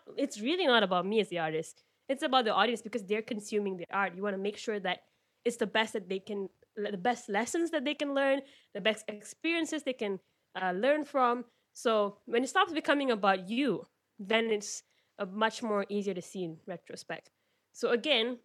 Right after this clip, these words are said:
being a young teenager, everything's about me. <laughs> Like, forget the world. <laughs> It's about me. <laughs> Right? What do you mean the world's not about me? So really having people to guide you, people who have the best interest at heart to tell you I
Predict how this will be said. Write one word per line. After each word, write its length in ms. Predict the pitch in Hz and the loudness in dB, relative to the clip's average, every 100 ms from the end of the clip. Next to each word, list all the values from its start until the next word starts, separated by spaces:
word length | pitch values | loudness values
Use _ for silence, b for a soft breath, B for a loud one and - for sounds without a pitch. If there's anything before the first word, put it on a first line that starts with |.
| _ 190 | _ -6
being 380 | 220 233 226 190 | -2 0 0 -2
a 40 | |
young 340 | 180 262 233 | 2 4 2
teenager, 340 | 226 269 220 190 | 2 2 4 4
everything's 340 | 190 240 233 | 2 0 -2
about 240 | 170 156 156 | -2 -6 -6
me. 220 | 143 - | -8 -10
<laughs> 240 | _ _ 254 | _ _ 4
Like, 120 | 240 | 4
forget 320 | - 269 294 | 4 0 0
the 60 | 180 | 0
world. 360 | 190 190 165 165 | 0 0 0 0
<laughs> 40 | |
It's 220 | 262 190 | 0 0
about 200 | 214 320 | 2 4
me. 640 | 427 622 - 262 233 349 392 | 6 6 6 2 0 -4 4
<laughs> 60 | |
Right? 140 | 285 - | 4 8
What 180 | 508 539 | 8 8
do 40 | 587 | 4
you 80 | 605 | 4
mean 100 | 719 | 4
the 80 | 294 | 6
world's 240 | 240 254 | 6 6
not 140 | 262 226 | 4 2
about 260 | 208 202 202 | 4 4 4
me? 280 | 190 185 b b b | 0 0 b b b
So 220 | 311 269 - | 0 0 2
really 340 | 254 381 427 285 | 2 4 4 6
having 380 | 262 262 269 247 _ _ - | 4 4 0 -6 _ _ -6
people 240 | 294 302 | -2 0
to 80 | 233 | 0
guide 420 | 202 180 214 311 | 0 2 4 2
you, 240 | 240 165 - - | 0 -4 -6 -6
people 200 | 240 262 | -2 2
who 60 | |
have 120 | 240 208 | 2 0
the 80 | |
best 260 | 196 202 208 | 0 -2 0
interest 360 | 208 208 247 208 | -2 -2 -6 -8
at 100 | 185 | -8
heart 340 | - 185 294 - - | -4 0 0 -4 -16
to 80 | |
tell 220 | 208 220 226 | -4 0 0
you 220 | 233 220 - _ _ _ _ | 0 -4 -6 _ _ _ _
I 220 | - 359 | 2 4